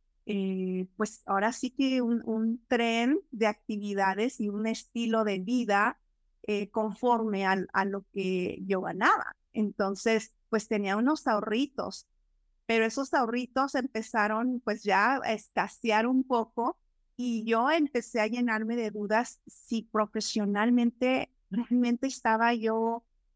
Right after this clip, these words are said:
este, avanzando o, o posiblemente ya mi, mi etapa profesional ya como que había frenado. O igual,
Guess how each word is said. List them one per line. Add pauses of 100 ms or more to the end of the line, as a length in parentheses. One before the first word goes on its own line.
(120)
este,
avanzando
o,
o
posiblemente
ya
mi,
mi
etapa (100)
profesional
ya
como
que
había
frenado. (300)
O
igual,